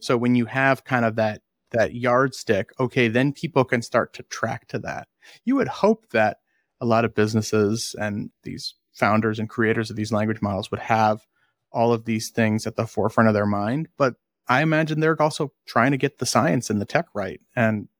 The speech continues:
compete with one another in this arms race, basically. And I think they also recognize there's probably a trade-off. Whereas if you have all of these types of compliance levels built into your model,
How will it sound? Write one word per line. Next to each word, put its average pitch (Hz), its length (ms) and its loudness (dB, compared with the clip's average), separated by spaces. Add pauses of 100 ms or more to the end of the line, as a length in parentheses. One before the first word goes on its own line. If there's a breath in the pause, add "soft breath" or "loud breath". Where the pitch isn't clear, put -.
(200)
compete 139 400 -2
with 117 320 0 (160)
one 107 160 6
another 87 320 0
in 110 160 2
this - 260 -6 (220)
arms 131 400 2
race, - 220 -2
basically. - 580 -8 (160)
And 135 120 2
I 123 40 2
think 180 180 -2
they 165 120 0
also 160 220 0
recognize 120 480 0
there's 120 180 -2
probably 147 320 0
a 113 40 -2
trade-off. - 640 -2 (160)
Whereas 120 460 0
if - 160 -6
you 123 240 -2 (240)
have 127 320 0
all 123 300 2
of 117 140 -2
these 117 460 -2 (220)
types - 460 0
of 104 520 0
compliance 113 1040 -2 (140)
levels 107 920 2 (140)
built 113 340 0
into 117 380 2
your 107 200 -2
model, 120 560 0